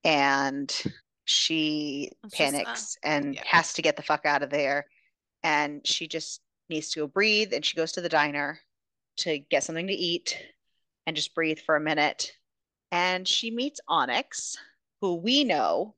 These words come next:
Speaker 1: that Onyx is one of the Halloween boys. And he is a half dragon, half vampire lawyer.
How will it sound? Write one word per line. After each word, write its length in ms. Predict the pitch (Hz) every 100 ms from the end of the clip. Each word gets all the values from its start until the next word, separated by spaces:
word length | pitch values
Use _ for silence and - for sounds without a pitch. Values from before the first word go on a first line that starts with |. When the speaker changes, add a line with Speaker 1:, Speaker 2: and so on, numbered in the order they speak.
| _
Speaker 1:
that 160 | 170 -
Onyx 680 | 156 147 156 170 - - - -
is 300 | 147 151 151
one 120 | 151
of 100 | 165
the 80 | 180
Halloween 400 | 170 175 160 156
boys. 540 | 151 139 170 - - _ - - - _
And 500 | - 160 151 147 147
he 340 | 143 - 160 160 -
is 400 | 151 143 156 - -
a 380 | 143 139 139 -
half 340 | 131 185 202
dragon, 420 | - 165 156 156 156
half 340 | - 151 156
vampire 840 | 147 139 139 143 - 151 147 180 180
lawyer. 480 | - 92 82 175